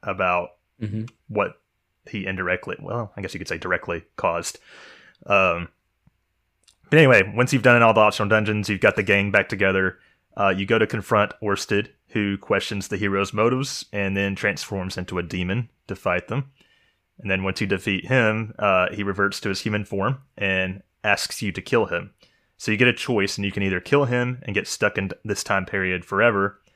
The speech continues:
Speaker 1: or spare him, and then he lets you leave his lair. Um, so the canon thing to do is to refuse.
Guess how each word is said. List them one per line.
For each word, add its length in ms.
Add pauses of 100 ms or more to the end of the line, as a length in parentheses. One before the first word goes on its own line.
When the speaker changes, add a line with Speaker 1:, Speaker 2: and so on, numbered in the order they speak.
(240)
Speaker 1:
or 240
spare 340
him, 200
and 80
then 60
he 100
lets 280
you 300
leave 380
his 280
lair. 420 (800)
Um, 360
so 300 (220)
the 60
canon 280
thing 160
to 60
do 280
is 180
to 80
refuse. 600